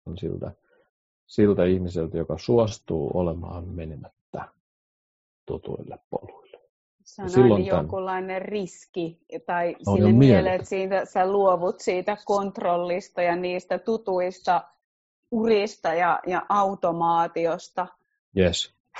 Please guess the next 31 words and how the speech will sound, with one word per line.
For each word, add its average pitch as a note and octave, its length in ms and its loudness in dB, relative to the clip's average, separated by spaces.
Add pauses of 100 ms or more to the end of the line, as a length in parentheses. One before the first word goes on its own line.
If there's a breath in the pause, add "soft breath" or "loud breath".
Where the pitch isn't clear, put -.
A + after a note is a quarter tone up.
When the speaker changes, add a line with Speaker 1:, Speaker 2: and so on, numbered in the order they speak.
(120)
Speaker 1:
Ja F#3 140 -2
Speaker 2:
joka F3 480 4
Speaker 1:
tää, C#3 280 6
tää D3+ 200 6
vo-, C#3 180 2 (120)
Speaker 2:
Mm. F3+ 160 -12 (1000)
Speaker 1:
sano E2+ 260 2
vaan, D2 180 2
anteeksi, - 360 -4
mä - 100 -8 (160)
Speaker 2:
Joo, E4 220 4
ei, G#3+ 100 2
Speaker 1:
niin - 100 2
Speaker 2:
jatka A#3+ 180 2
Speaker 1:
innoissani F#2 420 2
Speaker 2:
vaan. D#2 100 -2
Speaker 1:
tästä. - 280 0
Joo. G#2 280 6 (760 loud breath)
Ja F#2+ 340 6 (840)
tää D#3+ 360 6
voi G#2 180 4
olla F#2 220 2
niinku E2 220 -4
sen, F2+ 220 -2
mitä F2 260 -4
sanoit F2 360 -8
siitä - 260 -8
realisaatiosta - 920 0
ja - 60 -14
aktualisaatiosta, - 1300 -10
se - 80 -12